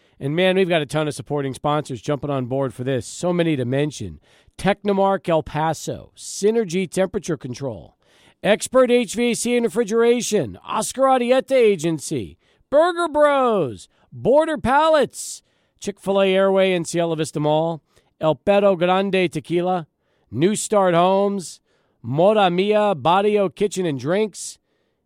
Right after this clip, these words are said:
and now, just on board today, Pelican Steak and Seafood. My goodness gracious. It's a super show, super sponsor, super everything as we get ready for, uh, what's gonna be a lot of fun this week.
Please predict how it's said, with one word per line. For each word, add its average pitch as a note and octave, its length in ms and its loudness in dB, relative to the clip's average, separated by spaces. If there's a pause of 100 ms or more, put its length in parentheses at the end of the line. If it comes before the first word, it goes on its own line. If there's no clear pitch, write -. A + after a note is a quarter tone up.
and G#2+ 160 -8
now, E3+ 400 0
just D3 220 -6
on D#3+ 140 -2
board D#3+ 240 -2
today, D#3 220 0
Pelican C#3+ 440 -4
Steak D3 320 -4
and G#2+ 140 -10
Seafood. A#2 540 -10 (120)
My D3 160 -8
goodness F#2 360 -10
gracious. - 580 -12 (880)
It's - 80 -20
a E2 80 -8
super D#3 460 0
show, F3 440 2
super - 300 -10
sponsor, F#3 560 -4
super F3 320 -6
everything G3 380 -4
as G#2 80 -8
we B2 80 -6
get A#2+ 140 -10
ready A#2 200 -4
for, G#2+ 340 -8
uh, G2 80 -10 (320)
what's - 140 -16
gonna F3 120 0
be D#3 60 2
a D#3 60 2
lot F3+ 140 2
of E3 80 -2
fun F#3+ 220 4
this B2+ 160 -4
week. F2 260 -14